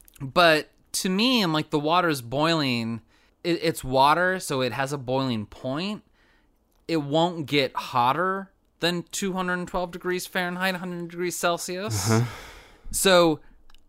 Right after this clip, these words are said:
Speaker 1: there's a little buffer zone for you to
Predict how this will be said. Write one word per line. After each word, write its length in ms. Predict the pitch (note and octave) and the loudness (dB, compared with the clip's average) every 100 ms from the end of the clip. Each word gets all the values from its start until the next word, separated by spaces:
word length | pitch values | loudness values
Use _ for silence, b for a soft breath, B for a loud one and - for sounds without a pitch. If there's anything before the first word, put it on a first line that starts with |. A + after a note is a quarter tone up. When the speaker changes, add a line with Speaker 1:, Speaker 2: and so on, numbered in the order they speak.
| _ | _
Speaker 1:
there's 240 | - D#3+ D3 | 0 4 4
a 60 | |
little 380 | D3+ D3 D#3 D3+ | 4 6 8 6
buffer 960 | B2 - C3 A2 C#3 C3+ D3 A2 F#2 F#2+ - | 4 -4 -8 4 4 4 0 0 -2 -8 -8
zone 480 | A#2 B2 A2+ G2+ G2 | -2 0 0 -2 -4
for 140 | - | -2
you 180 | C3 C3+ | 0 0
to 340 | B2+ C3 A#2 | 0 0 0